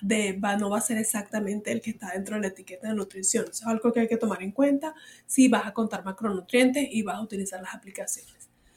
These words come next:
Por lo general, hay varias maneras. Podrías, eh, por ejemplo, en MyFitnessPal buscar, eh, eh, cook chicken breast, por ejemplo, o sea, buscarlo cocinado para ver el valor, o tú mismo lo podrías calcular.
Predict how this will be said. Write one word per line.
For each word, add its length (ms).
Por 180
lo 120
general, 640
hay 140
varias 320
maneras. 460
Podrías, 800
eh, 320
por 100
ejemplo, 240
en 60
MyFitnessPal 1000
buscar, 640
eh, 560
eh, 440
cook 500
chicken 500
breast, 420
por 160
ejemplo, 300
o 40
sea, 120
buscarlo 380
cocinado 420
para 140
ver 100
el 60
valor, 260
o 160
tú 120
mismo 240
lo 140
podrías 260
calcular. 500